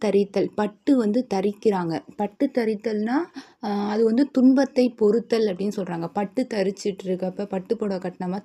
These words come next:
துன்பமா இருக்கும்னு ஞாபகம் வச்சுக்கோங்க. அடுத்து வந்து பார்த்தீங்கன்னா, பட்டு தேறுதல் அப்படின்னா தெளிதல். ம், என்ன சொல்றது? கஷ்டப்பட்டு தேறுறாங்க அப்படின்னு சொல்லுவாங்கல்ல. அப்ப அனுபவத்தினால் அறிதல் அப்படின்னு சொல்றாங்க.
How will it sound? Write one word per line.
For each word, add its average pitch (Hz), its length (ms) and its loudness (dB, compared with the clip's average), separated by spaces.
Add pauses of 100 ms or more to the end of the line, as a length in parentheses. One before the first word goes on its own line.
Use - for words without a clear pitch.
துன்பமா 202 380 0
இருக்கும்னு 175 320 -2
ஞாபகம் 160 280 -4
வச்சுக்கோங்க. 156 420 -10 (400)
அடுத்து 233 320 0
வந்து 233 200 4
பார்த்தீங்கன்னா, 214 380 -6
பட்டு 220 440 -2
தேறுதல் 214 500 2 (280)
அப்படின்னா 220 320 2 (120)
தெளிதல். 240 500 6 (100)
ம், 196 200 -2
என்ன 190 380 -2
சொல்றது? 185 320 -4
கஷ்டப்பட்டு 226 760 -2
தேறுறாங்க 208 560 4
அப்படின்னு 190 360 -2
சொல்லுவாங்கல்ல. 175 580 -4 (260)
அப்ப 240 220 0
அனுபவத்தினால் 226 1160 0
அறிதல் 185 420 -2
அப்படின்னு 175 340 -6
சொல்றாங்க. 160 380 -6